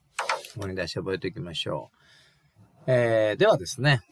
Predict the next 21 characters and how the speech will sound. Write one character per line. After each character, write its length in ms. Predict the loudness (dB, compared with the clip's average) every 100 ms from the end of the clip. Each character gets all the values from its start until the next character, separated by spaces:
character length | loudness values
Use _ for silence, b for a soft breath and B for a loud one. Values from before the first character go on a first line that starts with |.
| _
こ 140 | -2
の 100 | 0
部 160 | 0 -2
分、 220 | -4 -6
単 260 | -4 -4 -4
語 80 | -6
表 220 | -6 -6
現 140 | -10 -10
確 240 | -12 -10
認 220 | -10 -6
し 160 | -6 -8
ま 160 | -8
し 200 | -6 -6
た。 280 | -4 -6 -6 _ _ -20 -20 _ _ _
で 80 | 2
は、 160 | 2 -2 _ -6
画 140 | -4
面 220 | -2 -4
の 100 | -4
前 220 | -4 -8 -8
の 260 | -8 -8